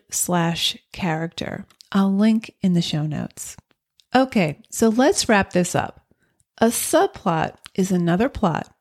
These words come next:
involving another set of characters that weaves throughout your novel and has a direct relationship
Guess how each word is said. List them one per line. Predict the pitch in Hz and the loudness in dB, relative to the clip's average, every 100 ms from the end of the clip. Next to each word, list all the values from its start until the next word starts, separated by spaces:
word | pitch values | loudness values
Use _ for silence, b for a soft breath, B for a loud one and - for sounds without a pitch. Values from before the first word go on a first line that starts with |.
| - | -2
involving | 196 196 196 208 208 | 0 4 4 4 4
another | 208 220 262 262 | 4 4 4 2
set | 226 185 | 2 0
of | - | -2
characters | - 339 294 - 196 190 | -2 0 0 2 2 2
that | - 214 - | 0 0 -2
weaves | 208 202 226 285 320 - | -4 -2 0 0 -2 -6
throughout | - 294 285 247 - | -6 0 2 0 0
your | 214 | 0
novel | 214 277 330 330 202 180 185 b b b - | 0 0 -2 2 2 2 0 b b b 0
and | 220 | 4
has | 226 214 | 4 4
a | 208 | 2
direct | 214 185 208 226 - | 0 2 2 2 -2
relationship | 302 214 190 196 185 185 180 | 2 2 2 2 2 2 -2